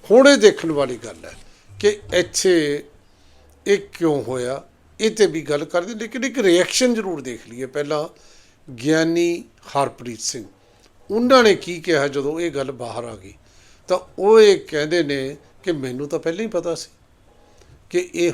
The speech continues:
ਹੋਣਾ ਹੈ, ਮੈਨੂੰ ਤਾਂ ਪਹਿਲਾਂ ਹੀ ਜਾਣਕਾਰੀ ਸੀ ਕਿ ਇਹ ਕੁਛ ਕਰ ਰਹੇ ਨੇ ਜਾਂ ਹੋਏਗਾ। ਤੇ ਉਸੇ ਕਰਕੇ ਸ਼ਾਇਦ ਉਹਨਾਂ ਨੂੰ ਪਤਾ ਹੀ ਸੀ ਨਾ, ਤਾਂ ਹੀ ਤਾਂ ਕੱਲ੍ਹ ਦੀਆਂ ਘਟਨਾਵਾਂ ਆਪਾਂ ਦੇਖ ਰਹੇ ਹਾਂ। ਤੇ ਕਿਉਂਕਿ ਉਹਨਾਂ ਦਾ ਘਰ ਤਾਂ ਪਹਿਲਾਂ ਹੀ ਖਾਲੀ ਕਰਤਾ ਸੀ, ਉਹਨਾਂ ਨੇ ਦੋ ਮਹੀਨੇ ਪਹਿਲਾਂ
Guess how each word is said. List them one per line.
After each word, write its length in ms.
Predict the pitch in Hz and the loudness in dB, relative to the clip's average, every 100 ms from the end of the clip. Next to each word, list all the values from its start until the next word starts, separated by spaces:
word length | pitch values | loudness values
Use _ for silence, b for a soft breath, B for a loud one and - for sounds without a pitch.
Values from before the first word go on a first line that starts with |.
| - | -4
ਹੋਣਾ 200 | 131 139 | -6 -4
ਹੈ, 100 | 160 160 143 | -6 -10 -10
ਮੈਨੂੰ 220 | 131 131 | -8 -6
ਤਾਂ 100 | 143 | -2
ਪਹਿਲਾਂ 220 | 170 202 | 0 0
ਹੀ 40 | 196 | 0
ਜਾਣਕਾਰੀ 480 | 185 180 185 180 | 0 0 -2 -4
ਸੀ 200 | 160 - - _ b b b | -8 -14 -20 _ b b b
ਕਿ 100 | - | -6
ਇਹ 240 | 180 190 180 | -6 -4 -6
ਕੁਛ 340 | - 156 - - _ - | -8 -12 -12 -14 _ 0
ਕਰ 160 | 156 | 0
ਰਹੇ 240 | 156 160 165 | 2 0 -2
ਨੇ 120 | 180 | -2
ਜਾਂ 140 | 165 - | -2 -2
ਹੋਏਗਾ। 480 | 143 175 165 175 - b b b b b - | 2 2 2 -4 -6 b b b b b -10
ਤੇ 160 | 147 143 - | -8 -8 -14
ਉਸੇ 320 | 107 - 170 | -16 -4 -2
ਕਰਕੇ 340 | 170 170 - | 2 0 0
ਸ਼ਾਇਦ 240 | 147 151 143 | -4 -2 -2
ਉਹਨਾਂ 200 | 143 160 | -4 -8
ਨੂੰ 80 | 160 | -8
ਪਤਾ 280 | 131 - | -8 -6
ਹੀ 80 | 190 | -6
ਸੀ 160 | - 101 | -8 -10
ਨਾ, 160 | 143 | -14
ਤਾਂ 280 | - - 127 | -10 -8 -4
ਹੀ 100 | 175 | -6
ਤਾਂ 160 | 190 - | -4 -6
ਕੱਲ੍ਹ 260 | - 220 | -2 -2
ਦੀਆਂ 140 | 226 226 | 0 -2
ਘਟਨਾਵਾਂ 440 | 196 196 180 175 | -2 0 0 0
ਆਪਾਂ 180 | 175 185 | -2 -2
ਦੇਖ 200 | 185 165 | -2 -2
ਰਹੇ 240 | 180 180 | -4 -6
ਹਾਂ। 80 | 185 - b b b b - | -8 -14 b b b b -2
ਤੇ 360 | 165 165 165 - - 139 - | 2 4 2 -2 -12 -16 -4
ਕਿਉਂਕਿ 380 | 156 147 165 160 151 | -4 -2 -4 -4 -2
ਉਹਨਾਂ 200 | 151 160 | 0 0
ਦਾ 100 | 170 | 0
ਘਰ 260 | - 165 | 2 0
ਤਾਂ 160 | - 175 | 0 2
ਪਹਿਲਾਂ 260 | 180 208 | 2 2
ਹੀ 60 | 254 | 4
ਖਾਲੀ 220 | 202 202 | 4 2
ਕਰਤਾ 340 | 208 190 170 175 | 2 0 0 -8
ਸੀ, 220 | - 190 b b b b - - | -8 -16 b b b b -20 -6
ਉਹਨਾਂ 560 | 160 180 196 196 190 165 | -2 0 0 2 4 4
ਨੇ 280 | 165 170 180 | 2 2 0
ਦੋ 420 | 135 131 156 190 | -4 -2 0 0
ਮਹੀਨੇ 400 | 190 165 139 156 | -2 -4 -2 -4
ਪਹਿਲਾਂ 600 | - 160 175 160 123 | 0 0 2 0 -2